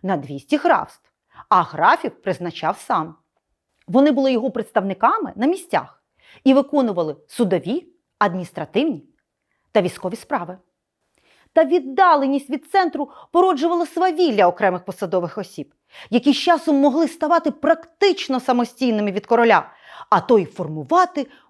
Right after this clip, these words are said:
власні міні-держави. Тепер давайте визначимо, якою була система влади у Візантії. Пригадаймо її територію. Чи існував уряд?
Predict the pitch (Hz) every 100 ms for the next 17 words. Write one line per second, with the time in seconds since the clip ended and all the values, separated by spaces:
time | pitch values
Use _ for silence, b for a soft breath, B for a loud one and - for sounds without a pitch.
0 | - 165 190 185 311 349 - 269 285 254
1 | 233 254 226 180 214 170 180 175 170 _
2 | _ _ _ - 523 554 285 247 220 208
3 | 220 226 196 170 214 208 b b 571 587
4 | 269 190 175 175 170 185 - 196 196 214
5 | 208 285 _ 554 508 339 311 214 - 139
6 | _ _ _ - 190 330 359 208 156 175
7 | 240 285 302 339 330 339 349 359 _ _
8 | _ _ _ _ _ _ - 285 294 359
9 | 392 370 359 185 147